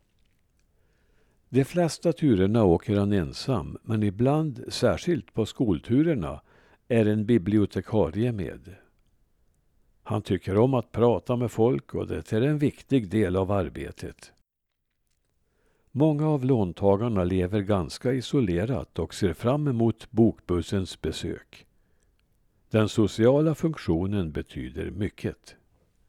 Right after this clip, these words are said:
Under Jörgens tid har antalet lån ökat, vilket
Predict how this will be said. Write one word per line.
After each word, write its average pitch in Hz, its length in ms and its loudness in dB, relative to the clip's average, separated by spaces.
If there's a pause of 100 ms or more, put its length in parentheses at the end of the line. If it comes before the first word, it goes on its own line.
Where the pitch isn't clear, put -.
(2250)
Under 151 280 4
Jörgens 156 600 2
tid 90 340 0
har 98 320 2
antalet 98 720 -2
lån 101 640 2
ökat, - 760 -2
vilket 101 480 -6